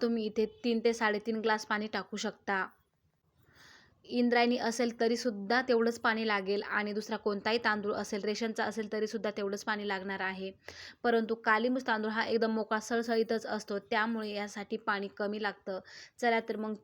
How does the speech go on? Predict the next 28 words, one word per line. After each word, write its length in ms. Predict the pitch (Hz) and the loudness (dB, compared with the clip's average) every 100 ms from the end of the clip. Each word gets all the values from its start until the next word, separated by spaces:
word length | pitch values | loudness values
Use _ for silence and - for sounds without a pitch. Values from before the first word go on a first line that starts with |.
| - | 0
चार 280 | 214 208 220 - _ _ _ _ _ _ _ - | 2 2 0 -10 _ _ _ _ _ _ _ -6
शिट्ट्या 320 | - 269 254 | -4 0 4
इथे 140 | 240 240 | 4 4
कुकरच्या 480 | 233 233 247 247 262 | 0 0 2 2 2
झालेल्या 400 | 254 233 226 220 | 2 2 2 0
आहे. 160 | 226 | -2
गॅस 340 | 220 220 214 - | -2 -2 -2 -4
पूर्णपणे 540 | 233 226 240 233 226 | -4 -2 -2 -2 -2
बंद 240 | 214 226 | -2 -2
केलेला 360 | 233 226 208 208 | -2 -2 -2 -2
आहे. 180 | 196 214 | -2 -4
कुकरचं 420 | - 214 214 208 | -4 -4 -4 -4
झाकण 300 | 208 202 214 202 | -4 -4 -6 -4
खोलून 280 | 214 208 226 | -2 0 -2
बघितलेलं 520 | 233 220 220 214 208 | -2 -2 -2 -4 -2
आहे. 240 | 202 208 214 - - - | -2 -4 -6 -10 -14 -10
बघू 280 | 202 220 208 | 0 2 2
शकता 400 | 233 226 - 220 | 2 0 0 0
मसाले 380 | 214 214 - 220 | 0 -2 -2 -2
भात 220 | 220 214 | -2 -6
अत्यंत 640 | - - - - 220 214 233 | -8 -10 -4 0 0 0 -4
स्वादिष्ट 580 | 226 - 208 202 - 247 | -2 0 0 -2 -2 -2
झालेला 440 | 233 214 208 208 | 0 -2 -4 -4
आहे, 140 | 202 214 | -4 -4
मोकळा 380 | 208 202 208 208 | -6 -6 -6 -6
सळसळीत 520 | - 208 208 208 208 | -6 -6 -4 -4 -6
झालेला 380 | 208 202 202 196 | -6 -8 -6 -4
आहे, 240 | - 208 | -4 -6